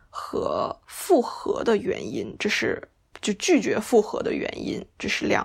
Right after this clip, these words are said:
个我觉得很关键的问题。很多人会觉得说他们两个是一样的，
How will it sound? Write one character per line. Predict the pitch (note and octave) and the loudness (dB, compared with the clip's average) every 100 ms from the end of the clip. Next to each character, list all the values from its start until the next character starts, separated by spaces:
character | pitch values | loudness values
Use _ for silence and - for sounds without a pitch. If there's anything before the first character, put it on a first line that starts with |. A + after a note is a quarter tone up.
| - | 0
个 | - C#3 - _ | -2 -2 -6 _
我 | G#3 | -2
觉 | G3+ | 2
得 | G3 | 0
很 | G#3+ | 0
关 | G3+ A3 A3+ | 4 4 4
键 | B3 | 2
的 | G3+ | 0
问 | - - | -2 -6
题。 | - - - - _ _ _ _ - | -10 -8 -8 -10 _ _ _ _ -4
很 | - G#3+ | 4 6
多 | D#4 | 8
人 | E4 A3+ | 8 6
会 | C4+ A3+ | 4 4
觉 | G3+ | 4
得 | G3 | 4
说 | A3+ A#3+ A#3+ | 6 6 6
他 | C4 | 4
们 | C4 B3 | 2 4
两 | G#3 - | 4 4
个 | - | 0
是 | - A3+ | 0 0
一 | F#3 F3 | 0 4
样 | C4+ D#4 | 2 2
的， | - - | -4 -8